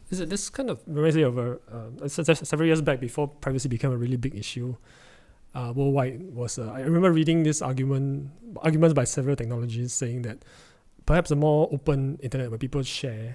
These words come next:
might create a more tolerant world because, you know, like, when the, maybe people will start realizing that, oh, we're all not, we're all actually not very perfect. So,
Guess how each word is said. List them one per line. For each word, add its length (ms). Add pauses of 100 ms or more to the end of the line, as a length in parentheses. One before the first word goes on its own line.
(220)
might 340
create 200
a 40
more 140
tolerant 480
world 180
because, 300
you 80
know, 100
like, 260 (680)
when 260
the, 120 (160)
maybe 200
people 200
will 80
start 160
realizing 340
that, 120
oh, 100
we're 120
all 120
not, 160 (100)
we're 380
all 200
actually 220
not 120
very 120
perfect. 460
So, 260